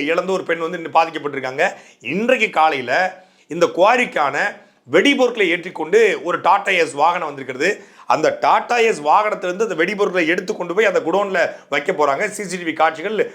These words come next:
நமக்கு தெள்ள தெளிவா காட்டுது. அந்த உள்ள கொண்டு வைக்க போயிருக்காங்க. வைக்க போகும்போது அந்த டாடா ஏஸ்ல வெடிபிருந்த எடுக்கும்போது வெடிச்சதா சொல்றாங்க. இந்த இடத்துல வெடிச்சு நாலு பேரும் சிதறி தூள் தூளா போயிருக்காங்க.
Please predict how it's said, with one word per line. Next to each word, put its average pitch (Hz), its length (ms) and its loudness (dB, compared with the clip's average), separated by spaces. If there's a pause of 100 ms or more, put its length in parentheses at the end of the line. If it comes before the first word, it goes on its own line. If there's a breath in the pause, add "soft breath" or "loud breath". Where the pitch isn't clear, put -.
நமக்கு 143 280 -4
தெள்ள 190 180 -2
தெளிவா 180 280 0
காட்டுது. 135 380 -4 (480 loud breath)
அந்த 214 260 2 (380)
உள்ள 190 180 -2
கொண்டு 202 200 -2
வைக்க - 160 -2
போயிருக்காங்க. 131 420 -2 (460 loud breath)
வைக்க 151 280 0
போகும்போது 185 540 0 (300)
அந்த 160 260 0
டாடா 185 320 0
ஏஸ்ல 156 300 -2
வெடிபிருந்த 185 520 -2 (280)
எடுக்கும்போது 202 520 -2
வெடிச்சதா 151 380 -8
சொல்றாங்க. 107 360 -10 (1600 soft breath)
இந்த 170 400 0
இடத்துல 190 440 0 (100)
வெடிச்சு 180 500 -4 (280)
நாலு 165 480 2
பேரும் 185 300 -6 (200)
சிதறி 202 500 0 (140)
தூள் 202 220 -2
தூளா 196 200 2
போயிருக்காங்க. 147 500 -2